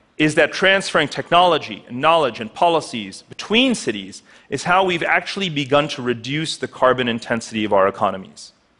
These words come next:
Cities are learning from each other how to install zero emissions buildings, how to deploy electric car sharing systems. In major Chinese cities, they're imposing quotas on the number of cars on the streets.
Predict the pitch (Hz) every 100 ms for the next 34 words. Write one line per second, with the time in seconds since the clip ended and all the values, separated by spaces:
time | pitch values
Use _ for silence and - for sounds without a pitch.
0 | - - - - - 220 240 233 196 160
1 | 143 160 190 185 - 127 113 110 90 -
2 | _ _ _ _ - 165 180 180 170 -
3 | 175 165 160 160 131 127 185 175 170 165
4 | 170 135 185 127 92 - - _ _ -
5 | 175 185 180 - 185 180 180 175 - -
6 | 175 175 180 - 185 185 151 147 110 107
7 | - - 92 107 - - _ _ _ _
8 | _ - 170 190 190 185 185 185 208 190
9 | 185 175 143 180 180 - 180 185 190 -
10 | 226 202 143 147 143 156 156 151 - 160
11 | 160 160 160 151 - 175 - - -